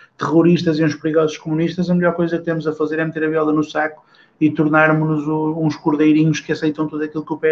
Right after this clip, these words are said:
S nos diz. Durante muito tempo, a esquerda liberal foi isto. A esquerda liberal percebia perfeitamente que a institucionalidade é uma teatrada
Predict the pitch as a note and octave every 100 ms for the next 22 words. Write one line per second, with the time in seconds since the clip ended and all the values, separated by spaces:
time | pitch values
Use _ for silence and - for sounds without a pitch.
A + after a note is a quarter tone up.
0 | D#3 D#3 F#3 F#3+ F#3 - - - F3+ A3+
1 | A3 G3 F#3 F#3 D3+ C#3 C3 D#3 D#3 -
2 | F#3+ F3+ F3 D3 C#3+ C3 B2+ _ _ _
3 | - - G3+ G#3+ G#3+ - B2 - C#3 C#3+
4 | C#3+ D3 D#3+ D#3+ _ _ - C#3 F#3 G#3
5 | - F3 E3 E3 E3+ D3+ C#3+ C#3+ C#3+ C#3+
6 | C#3 C3+ A#2+ A#2+ B2 C3+ C#3+ A#2+ B2 B2+